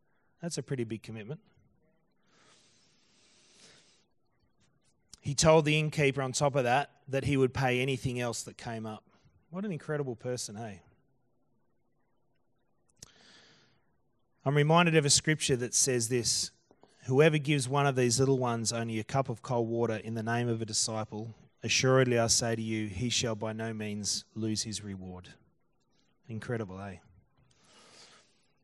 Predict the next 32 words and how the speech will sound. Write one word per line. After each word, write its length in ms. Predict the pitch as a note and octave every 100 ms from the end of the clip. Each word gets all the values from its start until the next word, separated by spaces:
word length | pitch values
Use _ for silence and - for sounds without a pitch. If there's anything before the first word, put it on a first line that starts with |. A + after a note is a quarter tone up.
| _ _ _ _ _ _ -
This 200 | - -
morning, 300 | D3+ D#3 C#3+
I, 220 | C3 A2+
I, 40 | B2 -
I 80 |
just 220 | B2+ C#3+ -
wanna, 360 | D#3 B2+ A2+ - _ _ -
I 40 |
wanna 260 | C3 D3+ D3+
highlight 540 | - C3 C#3 C#3 C3
this 180 | B2+ -
point 400 | - C3 B2 G#2
quickly 460 | - C#3+ C3+ A#2 A2
because 240 | G#2+ A2+
we've 100 | B2+
got 80 | B2
a 60 |
whole 160 | A2 A#2+
bunch 320 | A2 A#2 -
more 160 | A2 G#2+
things 280 | A#2 A2 G2+
we 60 |
wanna 220 | G#2+ G#2+
do 240 | G2 A2 G#2
today. 440 | G2+ G2 G#2 G#2 -
But 140 | A2+
I 20 |
just 220 | A#2+ C3+ D#3
wanna 140 | C#3+
highlight 360 | A2+ B2+ B2+ A2+
this 160 | A#2+
point 380 | - A#2+ A#2+ G#2